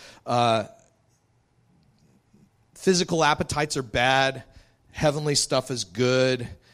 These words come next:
just escape you know, escapism through, uh, spirituality, but, but that's not what Paul's getting at. Paul's saying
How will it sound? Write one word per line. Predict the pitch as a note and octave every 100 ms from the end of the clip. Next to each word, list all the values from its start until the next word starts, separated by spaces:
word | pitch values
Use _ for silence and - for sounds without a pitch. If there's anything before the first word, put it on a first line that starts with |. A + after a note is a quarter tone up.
| _ _ G#2+
just | B2 A#2 - - _ _
escape | C3 B2+ - C#3+ C3+ D3+ - - - - _ _ _
you | A#2
know, | A#2
escapism | A#2 - - D3 C#3+ D3 C3+ C3+ C3+
through, | - B2+ A#2+ A2+ - - _ -
uh, | A2 G#2 G#2
spirituality, | - - D3 C3 B2 A#2 A#2+ B2 B2 A#2
but, | A2 B2+
but | D3
that's | F#3+ G#3+ -
not | G3+
what | D3+ C#3
Paul's | - B2+ A2+
getting | - D#3 C3+
at. | A#2+
Paul's | - D#3 -
saying | D#3 C#3